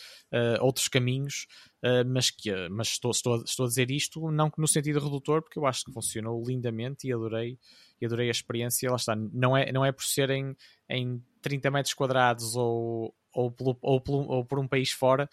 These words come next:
que, que as coisas são melhores ou piores. E eu acho que, eu acho que foi muito, muito bom, não, não, não tendo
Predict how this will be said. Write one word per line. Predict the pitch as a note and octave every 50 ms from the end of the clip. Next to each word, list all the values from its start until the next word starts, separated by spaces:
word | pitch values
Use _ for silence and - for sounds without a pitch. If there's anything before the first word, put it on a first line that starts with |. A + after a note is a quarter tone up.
| - - - - - _ -
que, | - C3+ C3+ C3
que | B2+ -
as | C3 -
coisas | - C#3 C3 B2+
são | - C#3
melhores | C3 B2+ B2+ B2+ B2 B2
ou | C3 A#2+
piores. | - A2+ A2 G#2 G2 - - - - -
E | G#2 G#2 G#2+
eu | A2+ A2 A2+
acho | A#2 A#2 A#2 - -
que, | - - A#2+ A#2 A#2 A#2 A#2 A2+ A2+ - -
eu | A2 G#2+
acho | A2 A#2 - -
que | -
foi | - - A#2 A#2
muito, | A2+ A#2+ B2 A#2+ A#2 - - A#2 A2 A2 G#2+
muito | A2 A#2 B2 B2 - A2+
bom, | A#2 B2 C3 C#3 D3+ D3+ - _ _ _ _ _ _ -
não, | C#3+ D3 D3+ D#3 D#3+ E3 D3 -
não, | D3+ D3 D3+ D3 C#3+ - - -
não | - C3+ C3 C3
tendo | B2+ - D3+ C#3+ C#3 C3+ C3+ B2+ B2 B2